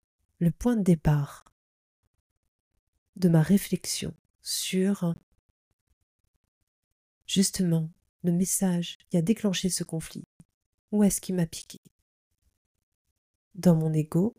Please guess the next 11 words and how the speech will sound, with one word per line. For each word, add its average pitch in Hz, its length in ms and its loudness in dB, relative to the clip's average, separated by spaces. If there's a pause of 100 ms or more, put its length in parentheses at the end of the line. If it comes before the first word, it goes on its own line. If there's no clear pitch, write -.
ok. - 280 -2 (1000)
Mais 185 80 -2
de 190 100 2
quoi 247 360 -2 (220)
mon 180 100 -2
ego 180 300 2
voulait-il 185 480 0
me 180 100 0
protéger ? 165 640 -2 (1120)
D'une 170 140 0
blessure, 170 600 2